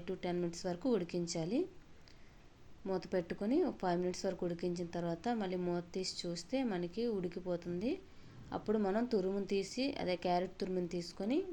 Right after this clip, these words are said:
మనం సగ్గుబియ్యంతో కలిపి ఒక ఫైవ్ మినిట్స్ వరకు బాయిల్ చేసుకోవాలి. ఇప్పుడైతే బాగా రెండు బాయిల్ అయిపోతాయండి. ఇప్పుడు ఇందులోకి మనం రెండు కప్పుల వరకు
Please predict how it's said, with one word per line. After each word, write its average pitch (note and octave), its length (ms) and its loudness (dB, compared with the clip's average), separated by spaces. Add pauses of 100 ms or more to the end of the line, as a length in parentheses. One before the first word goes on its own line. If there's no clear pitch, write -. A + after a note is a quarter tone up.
మనం G3 200 0 (380)
సగ్గుబియ్యంతో F3 600 2
కలిపి E3+ 300 2 (140)
ఒక G3 240 -2
ఫైవ్ F3+ 200 4
మినిట్స్ F3 260 0
వరకు F3+ 280 -4
బాయిల్ E3+ 320 4
చేసుకోవాలి. E3+ 520 0 (3250)
ఇప్పుడైతే F#3+ 360 0 (120)
బాగా F#3+ 300 8
రెండు F#3 220 4 (120)
బాయిల్ F3+ 300 6
అయిపోతాయండి. F3 680 0 (2500)
ఇప్పుడు G#3+ 240 6
ఇందులోకి G3 380 2 (140)
మనం G#3 160 4 (100)
రెండు F3+ 240 2
కప్పుల F#3 260 2 (100)
వరకు F3+ 280 0